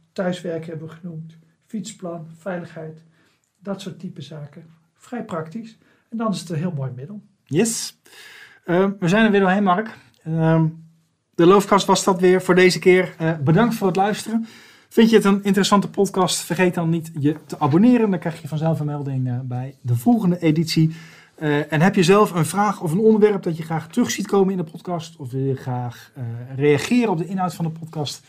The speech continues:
Speaker 2: Heb je tips? Eh, of heb je zelf leuke, succesvolle initiatiefvoorstellen ingediend? We horen het graag. Ehm, je kunt bijvoorbeeld op onze LinkedIn-pagina een berichtje achterlaten of ons via LinkedIn een, een D M'tje sturen.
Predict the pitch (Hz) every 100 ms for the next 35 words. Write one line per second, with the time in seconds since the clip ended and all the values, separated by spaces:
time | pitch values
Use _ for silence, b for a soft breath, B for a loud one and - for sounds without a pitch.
0 | b b - - 131 240 233 - - -
1 | 156 147 147 147 156 165 160 156 143 131
2 | 160 139 135 135 139 123 120 B B B
3 | - 160 190 165 - 147 135 127 127 -
4 | 139 120 - 214 - 262 170 185 175 170
5 | 165 170 - 190 - 165 160 - B B
6 | B 135 131 208 208 165 - 175 185 -
7 | - b b b - 151 151 147 143 143
8 | 143 139 135 196 165 185 170 - 165 151
9 | 165 160 190 185 175 160 165 156 147 160
10 | - 156 - 143 139 139 131 127 135 127
11 | 117 - 127 113 - - 131 127 123 123
12 | 139 127 123 127 117 117 139 165 160 160
13 | - 147 143